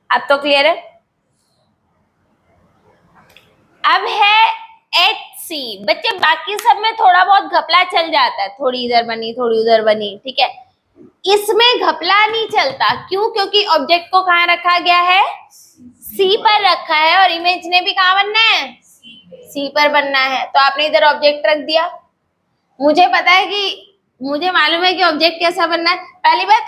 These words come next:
ob-, जो image का size आएगा वो same as object आएगा। आपकी image का जो size आएगा वो same as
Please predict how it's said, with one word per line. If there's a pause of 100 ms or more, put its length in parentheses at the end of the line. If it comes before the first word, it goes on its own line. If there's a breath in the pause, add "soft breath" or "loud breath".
ob-,
जो
image
का
size
आएगा
वो
same
as
object
आएगा। (1700)
आपकी (160)
image
का
जो
size
आएगा
वो
same
as